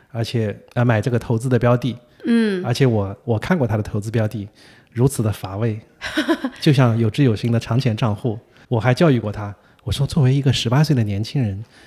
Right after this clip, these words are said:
Speaker 1: 你竟然买了这么多指数，
Speaker 2: <laughs>
Speaker 1: 竟然买了这种，这种东西。”
Speaker 2: 对，这么乏味的东西。
Speaker 1: 对，这么乏味的东西，你就没有想到买过个股吗？买一点激动人心的东西，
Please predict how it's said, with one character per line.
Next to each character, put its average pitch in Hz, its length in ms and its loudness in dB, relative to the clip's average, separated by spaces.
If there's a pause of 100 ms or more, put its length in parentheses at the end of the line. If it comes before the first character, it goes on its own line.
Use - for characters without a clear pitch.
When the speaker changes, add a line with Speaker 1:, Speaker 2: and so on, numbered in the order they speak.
(100)
Speaker 1:
你 117 100 -2
竟 151 160 2
然 143 100 6
买 113 160 2
了 104 80 0
这 196 140 2
么 139 100 6
多 120 140 4
指 - 240 -4
数， - 320 -4 (200)
Speaker 2:
<laughs> 349 200 -2
Speaker 1:
竟 240 140 2
然 202 120 2
买 156 120 0
了 127 120 -2 (1160)
这 151 80 -6
种， 131 320 2
这 202 80 4
种 160 180 2
东 175 240 4
西。” 139 280 0
Speaker 2:
对， 294 100 2
这 427 160 -2
么 440 100 4
乏 294 180 2
味 453 100 4
的 285 120 2
东 294 220 2
西。 226 260 -4
Speaker 1:
对， 240 240 6
这 226 80 4
么 262 120 6
乏 180 140 2
味 254 120 6
的 185 60 2
东 233 100 2
西， 190 160 -4 (160)
你 160 100 -2
就 226 120 2
没 226 80 6
有 247 60 4
想 170 140 2
到 185 80 6
买 151 140 6
过 170 120 4
个 240 200 2
股 131 180 0
吗？ 110 240 4
买 120 120 4
一 - 20 6
点 135 160 4
激 - 140 -4
动 208 120 6
人 131 140 4
心 226 140 4
的 202 80 6
东 156 120 6
西， 127 240 0